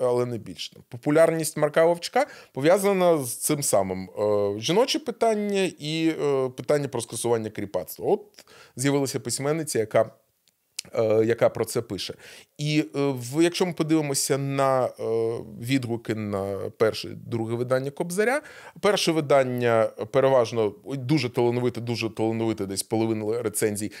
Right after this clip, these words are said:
але ж чому, чому не російською? А на друге, е, видання, так, це дуже добре. Е, звісно, що у-, українці, малороси мають, е, розвивати свою словесність. Е, але,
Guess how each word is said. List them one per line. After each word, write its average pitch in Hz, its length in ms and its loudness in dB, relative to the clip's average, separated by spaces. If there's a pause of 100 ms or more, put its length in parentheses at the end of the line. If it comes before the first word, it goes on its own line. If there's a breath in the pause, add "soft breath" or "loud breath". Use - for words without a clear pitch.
але 123 200 4
ж - 160 -6 (360)
чому, 123 480 0 (260)
чому 139 280 -2
не 120 120 0
російською? 131 680 -2 (920)
А 117 240 4
на 143 100 -2
друге, 277 260 -4
е, 254 60 -2 (460)
видання, 139 520 0 (300 loud breath)
так, 151 300 2 (120)
це - 140 -4
дуже 123 240 -4
добре. 226 640 4 (100)
Е, 127 180 4
звісно, 127 380 -2
що 104 280 -2
у-, 107 360 -4
українці, 101 520 -8
малороси 95 500 -4
мають, 95 680 -6
е, 92 180 -8
розвивати 98 540 -4
свою 95 320 -8
словесність. 196 760 -2 (200 loud breath)
Е, 139 400 4
але, 196 460 6